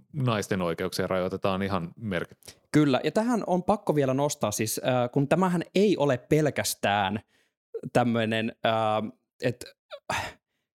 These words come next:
Speaker 2: yritetään, niin kuin, pelkästään sitä abortin ottamista rajoittaa, vaan tästä, niin kuin, jotenkin lietsotaan vielä siihen abortin vastaisuuteen, koska mu-, tää on siis se, niin kuin, mu-, ehkä se eriskummallisen piirre tässä koko laissa, että, äh, tässä laissa on, äh,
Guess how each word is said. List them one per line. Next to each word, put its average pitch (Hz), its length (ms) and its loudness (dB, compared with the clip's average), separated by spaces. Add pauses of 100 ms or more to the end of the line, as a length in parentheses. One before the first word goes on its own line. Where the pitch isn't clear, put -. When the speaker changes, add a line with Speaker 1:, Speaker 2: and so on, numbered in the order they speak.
Speaker 2:
yritetään, 135 460 4
niin 123 80 0
kuin, 127 200 -2
pelkästään 151 460 2
sitä 127 200 0
abortin 131 340 2
ottamista 120 640 0
rajoittaa, 120 460 0
vaan 117 120 0
tästä, 156 220 2
niin 165 100 0
kuin, 170 100 2
jotenkin 180 440 2
lietsotaan 120 800 0
vielä 110 200 0
siihen 110 220 -2
abortin 113 460 0
vastaisuuteen, 113 680 -2
koska 147 220 0
mu-, 214 200 0
tää 240 120 6
on 277 100 2
siis 208 160 -2
se, 160 60 2
niin 151 180 -2
kuin, 156 120 0
mu-, - 240 -6 (300)
ehkä 247 160 2
se - 140 0 (120)
eriskummallisen 120 920 2
piirre 147 340 2
tässä - 280 -6
koko 110 280 0
laissa, 139 480 0 (420)
että, - 280 0 (340)
äh, 131 280 2
tässä 196 340 2
laissa 196 400 0
on, 127 220 0
äh, - 40 -20